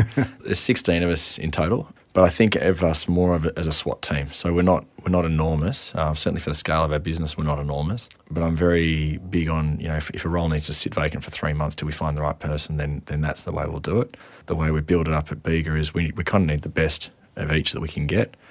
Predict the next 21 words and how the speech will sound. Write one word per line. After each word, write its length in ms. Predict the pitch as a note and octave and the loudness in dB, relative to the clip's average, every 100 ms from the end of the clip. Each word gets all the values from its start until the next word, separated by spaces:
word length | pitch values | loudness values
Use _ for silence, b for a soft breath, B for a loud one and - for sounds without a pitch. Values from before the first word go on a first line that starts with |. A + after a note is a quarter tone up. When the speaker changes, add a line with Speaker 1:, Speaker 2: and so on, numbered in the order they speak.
| B B B - | B B B -6
Speaker 2:
And 120 | D2+ | -2
so 220 | - D2+ | 0 2
when 100 | D2+ | 0
it 60 | D2 | 0
came 220 | E2 D2+ | -2 -2
to 60 | |
digital, 380 | D#2 E2 D#2+ E2 | 0 0 0 -4
for 140 | D#2 D#2+ | -4 -4
example, 500 | D#2 D#2 D2+ D#2 D#2 | 0 0 0 0 -2
we 120 | D#2 | -2
decided 420 | D2 - - C#3+ | -2 0 0 0
we 80 | B2+ | -2
were 60 | |
gonna 160 | B2 D2 | -2 -2
set 160 | - - | 0 -2
up 80 | |
a 20 | - | -2
digital 300 | D#2 D#2 D2 | -4 -4 -4
function 340 | D#2 D2+ - | -2 -2 -4
in-house, 480 | D2+ D2+ D#2+ D#2 - | -4 0 0 2 0
but 240 | - D2 | -2 -2